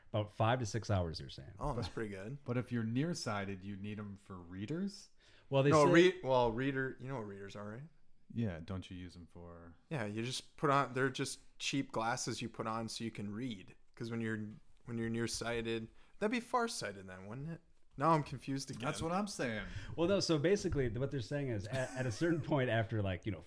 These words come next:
Speaker 1: forty, a lot of people, this isn't everybody, but a lot of people
Speaker 2: Macular degeneration or
Speaker 1: Exactly,
Speaker 2: whatever.
Speaker 1: yeah.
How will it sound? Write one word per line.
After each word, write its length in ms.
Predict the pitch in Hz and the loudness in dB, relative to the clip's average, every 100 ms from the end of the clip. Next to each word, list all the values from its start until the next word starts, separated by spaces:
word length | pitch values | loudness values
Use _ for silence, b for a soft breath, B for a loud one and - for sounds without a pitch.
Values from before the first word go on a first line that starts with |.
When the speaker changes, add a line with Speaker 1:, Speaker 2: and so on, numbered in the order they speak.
| - | -8
Speaker 1:
forty, 360 | 113 104 76 | -4 -4 -6
a 180 | 73 78 | -14 -10
lot 140 | 98 98 | -4 -4
of 100 | 82 | -4
people, 500 | 101 92 87 82 - b - | -6 -6 -8 -8 -12 b -8
this 140 | 160 | -6
isn't 200 | 180 131 | -2 0
everybody, 420 | 107 87 76 - 71 | 0 0 -6 -10 -2
but 80 | |
a 60 | 92 | 2
lot 200 | 107 120 | 4 4
of 80 | 107 | 4
people 280 | 98 95 101 | 0 0 0
Speaker 2:
Macular 640 | 127 123 - 147 127 120 | 0 0 0 -2 0 -2
degeneration 800 | 120 117 123 120 117 117 117 123 | -4 -6 -8 -6 -4 -4 -4 0
or 0 | |
Speaker 1:
Exactly, 400 | 107 95 92 87 | 4 6 6 4
Speaker 2:
whatever. 180 | 87 90 | 2 2
Speaker 1:
yeah. 260 | 85 78 | 0 -2